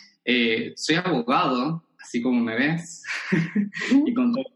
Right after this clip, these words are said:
background diverso de las cosas que he estudiado. Entre otras cosas, eh, soy coach certificado,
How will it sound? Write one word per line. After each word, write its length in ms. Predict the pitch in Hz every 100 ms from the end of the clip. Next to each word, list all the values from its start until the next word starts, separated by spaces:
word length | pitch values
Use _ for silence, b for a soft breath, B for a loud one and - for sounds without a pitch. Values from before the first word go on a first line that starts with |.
| 139
background 540 | 165 175 170 147 127 127
diverso 460 | 139 139 147 160
de 100 | 143
las 160 | 123 120
cosas 520 | 135 139 143 165 -
que 100 | -
he 20 | 127
estudiado. 600 | 131 135 127 143 190 - B B B
Entre 220 | - 120 131
otras 260 | 135 139
cosas, 460 | 151 160 190 202 202
eh, 420 | 127 120 117 113 -
soy 280 | - 127 120
coach 320 | 131 131 143 -
certificado, 920 | 131 120 123 120 120 131 143 156 165